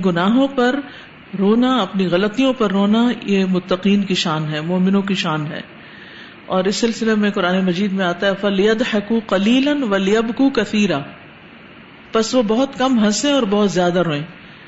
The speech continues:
یعنی اگر انسان کے گناہ زیادہ ہیں تو پھر ہنسنے کا مقام کم ہے اور رونے کا زیادہ ہے۔ ابو ہریرہ رضی اللہ عنہ بیان کرتے ہیں کہ ایک دفعہ رسول اللہ صلی اللہ علیہ وسلم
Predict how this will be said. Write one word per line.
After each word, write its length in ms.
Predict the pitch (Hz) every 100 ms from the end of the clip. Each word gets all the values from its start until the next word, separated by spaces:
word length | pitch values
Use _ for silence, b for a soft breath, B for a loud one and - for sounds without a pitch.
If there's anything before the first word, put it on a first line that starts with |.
| B -
یعنی 180 | 196
اگر 180 | 202 214
انسان 460 | 208 185 196 202 226
کے 120 | 240
گناہ 300 | 190 202 226
زیادہ 360 | 196 196 208 262
ہیں 120 | 277
تو 140 | 277 254
پھر 120 | 233
ہنسنے 380 | 220 190 233 254
کا 100 | 233
مقام 440 | 202 202 202 214
کم 240 | 226 254 285
ہے 120 | 359 - B B B -
اور 140 | 196
رونے 300 | 190 208 233
کا 120 | 208
زیادہ 340 | 160 165 147 160
ہے۔ 200 | 143 - - - - - - - - - - - - - - - -
ابو 240 | 220 262
ہریرہ 280 | 247 277 302
رضی 240 | 294 240
اللہ 360 | 262 269 277 233
عنہ 120 | 233
بیان 360 | 233 185 185 214
کرتے 300 | 202 190 247
ہیں 200 | 269 285
کہ 120 | 220
ایک 340 | 180 208 185
دفعہ 280 | 190 185 233 339 B B B B - 185
رسول 260 | 185 269
اللہ 220 | 214 208 208
صلی 200 | 196 180
اللہ 160 | 170
علیہ 160 | 165 165
وسلم 420 | 160 185 226 269